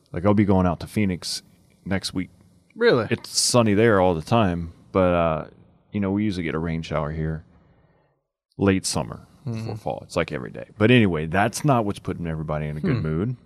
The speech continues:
Speaker 2: What is?
Speaker 1: It's not the weather.
Speaker 2: No.
Speaker 1: Although fall is soon, right? You can
Speaker 2: Mm-hmm.
Speaker 1: almost taste it in the air, but that's not what it is.
Speaker 2: No.
Speaker 1: No, it's really weird, honestly. It's football.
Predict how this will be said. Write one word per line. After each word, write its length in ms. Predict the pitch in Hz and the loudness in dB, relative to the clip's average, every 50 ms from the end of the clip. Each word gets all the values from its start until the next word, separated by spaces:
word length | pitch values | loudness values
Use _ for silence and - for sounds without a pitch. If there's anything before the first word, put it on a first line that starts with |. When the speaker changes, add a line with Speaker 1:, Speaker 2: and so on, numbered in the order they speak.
| _ _ - | _ _ -10
Speaker 2:
What 280 | 127 117 113 110 107 120 | -8 -8 -6 -6 -4 -4
is? 80 | 139 113 | -4 -4
Speaker 1:
It's 180 | - - - | -6 -6 -2
not 240 | 98 92 107 - - | 2 4 4 4 4
the 80 | - 123 | 4 4
weather. 540 | 113 123 139 156 151 123 110 120 143 143 - - _ _ _ _ | 8 8 8 10 10 8 6 6 4 2 -2 -12 _ _ _ _
Speaker 2:
No. 260 | 113 110 104 104 - - _ _ _ _ _ _ _ _ _ _ - - | -8 -8 -8 -8 -10 -14 _ _ _ _ _ _ _ _ _ _ -4 2
Speaker 1:
Although 300 | 110 110 113 117 117 104 | 4 6 8 8 8 6
fall 500 | - - - 123 123 135 147 147 147 143 | 4 2 2 4 6 8 8 8 8 6
is 220 | 131 117 - - - _ _ _ _ _ _ _ _ _ _ _ _ | 4 2 0 -6 -8 _ _ _ _ _ _ _ _ _ _ _ _
soon, 720 | - - - - - 190 175 131 104 95 104 131 143 135 - _ - _ _ _ _ _ _ _ | -6 -2 0 6 6 8 8 8 6 4 0 -2 -4 -6 -10 _ -20 _ _ _ _ _ _ _
right? 340 | - 110 113 123 139 139 107 - _ _ _ - | 2 4 6 6 4 2 -2 -10 _ _ _ -12
You 120 | - 101 | -12 -4
can 120 | - 127 123 | -2 -2 -2
Speaker 2:
Mm-hmm. 120 | 110 110 | 2 4
Speaker 1:
almost 500 | 139 139 147 156 160 156 151 143 - - | 6 8 8 8 8 6 4 4 2 0
taste 300 | - 143 131 120 - 123 | 0 0 0 0 -2 -4
it 40 | 123 | -4
in 100 | 123 123 | -4 -2
the 120 | 123 120 117 | -2 -2 -2
air, 160 | 123 139 135 | -4 -4 -6
but 160 | 104 - 80 80 | -6 -8 -2 0
that's 260 | 104 110 131 - - | 2 2 2 0 0
not 220 | 139 135 127 117 | 0 0 0 2
what 180 | 98 101 101 92 | 0 0 0 0
it 100 | 90 80 | 0 0
is. 440 | 87 85 95 117 127 - - - - | -2 -2 -2 -4 -8 -10 -12 -8 -6
Speaker 2:
No. 260 | 117 113 110 87 85 - - - - _ _ _ | -4 -4 -4 -4 -6 -8 -16 -20 -20 _ _ _
Speaker 1:
No, 200 | 156 190 208 160 120 | 2 4 6 6 6
it's 140 | 120 - | 4 2
really 260 | 143 156 180 180 175 170 | 6 6 8 8 8 6
weird, 440 | 156 170 190 190 131 90 80 - - _ | 6 4 4 4 4 2 0 -4 -10 _
honestly. 540 | - 107 135 156 143 - - - - - _ _ _ _ | 0 2 2 2 2 -2 -6 -12 -16 -18 _ _ _ _
It's 140 | 135 131 131 - | -2 -2 -2 2
football. 540 | - 208 214 - - 87 - - - - | 2 2 4 4 2 2 2 -2 -10 -18